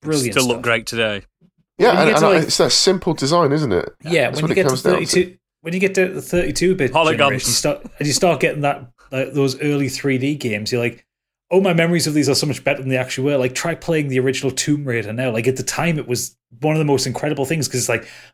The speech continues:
Speaker 1: "Oh my God," like, fully three D movement, three D platforming, that kind of thing hadn't really been done that much before. Um, and then you play it now, and it's just like,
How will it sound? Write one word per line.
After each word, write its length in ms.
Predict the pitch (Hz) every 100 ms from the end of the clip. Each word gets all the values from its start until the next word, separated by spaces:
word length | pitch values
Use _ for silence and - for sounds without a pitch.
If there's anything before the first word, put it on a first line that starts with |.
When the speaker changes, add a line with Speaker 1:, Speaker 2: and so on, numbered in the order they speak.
| -
Speaker 1:
"Oh 60 |
my 100 | 165
God," 160 | 147 147
like, 100 | 127
fully 280 | - 156 147
three 260 | - 147
D 160 | 135 135
movement, 680 | 131 139 127 113 131 131 127
three 220 | 147 139
D 100 | 139
platforming, 600 | - 131 - 135 131 127
that 120 | 120
kind 140 | -
of 60 | 127
thing 100 | 127
hadn't 220 | 127 156
really 260 | 135 147 147
been 160 | 135 127
done 160 | 131
that 160 | 127 131
much 240 | 127 -
before. 480 | 110 - 117 120 - _ _ _ _ _ -
Um, 360 | 131 131 131 -
and 140 | 143
then 240 | 135 131 127
you 100 | 123
play 280 | 127 156 139
it 60 | 123
now, 200 | 143 131
and 80 |
it's 100 | 117
just 140 | 131 -
like, 280 | 113 104